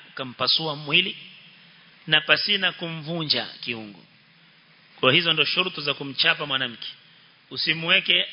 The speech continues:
jeraha. Usimweke jeraha. Sharti ya pili, usimvunje kiungo. Sharti ya tatu, ulama asema,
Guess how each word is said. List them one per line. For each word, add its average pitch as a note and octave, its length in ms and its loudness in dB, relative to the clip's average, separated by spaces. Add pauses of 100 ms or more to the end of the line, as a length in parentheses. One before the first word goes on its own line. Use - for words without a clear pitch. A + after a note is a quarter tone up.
(160)
jeraha. D#3 500 2 (1120)
Usimweke D3 500 0
jeraha. A2 400 2 (1200)
Sharti E3+ 360 4
ya F3 100 4
pili, G#3+ 320 2
usimvunje F#3+ 760 -2
kiungo. F3 540 -4 (1800)
Sharti G3 440 6
ya D#3+ 120 0
tatu, G3+ 360 2
ulama E3+ 420 2
asema, G3 420 -4